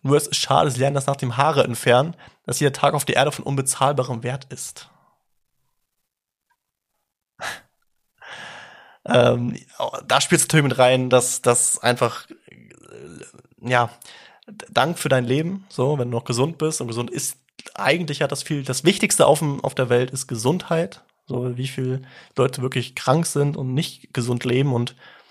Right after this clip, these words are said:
man regt sich dann viel, viel mehr über irgendwelche Kleinigkeiten auf. Aber man ist, wenn man das Glück hat, gesund zu sein, hat man schon so viel,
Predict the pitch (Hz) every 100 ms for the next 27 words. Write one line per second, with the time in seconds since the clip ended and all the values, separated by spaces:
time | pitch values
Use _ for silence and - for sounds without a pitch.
0 | - _ - 135 127 131 135 139 - 131
1 | - 147 139 131 127 127 123 123 127 127
2 | - 131 135 - 123 120 123 123 123 120
3 | - - - _ 175 120 123 131 131 131
4 | 147 147 139 - 123 131 170 - 127 123
5 | 135 139 - 127 147 156 139 135